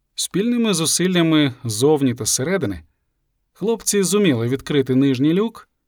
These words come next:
і витягли звідти брудного, як чорт, кардана, котрий решту дороги згадував свій екіпаж і невдячних пасажирів самими специфічними словами.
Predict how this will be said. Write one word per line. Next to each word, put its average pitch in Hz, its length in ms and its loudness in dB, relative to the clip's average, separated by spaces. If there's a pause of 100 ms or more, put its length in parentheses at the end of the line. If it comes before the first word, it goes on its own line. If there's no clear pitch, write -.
(220)
і 208 120 -2
витягли 185 600 0
звідти 170 640 -2
брудного, 147 600 0
як 139 160 0
чорт, 151 280 -2
кардана, 120 520 -2 (680)
котрий 131 360 0
решту 147 400 -2
дороги 139 420 -2 (360)
згадував 185 640 0
свій 165 280 0
екіпаж 151 520 0
і 139 40 2
невдячних 131 600 2
пасажирів 143 720 -2 (460)
самими 175 520 2
специфічними 147 960 -2
словами. 113 480 -2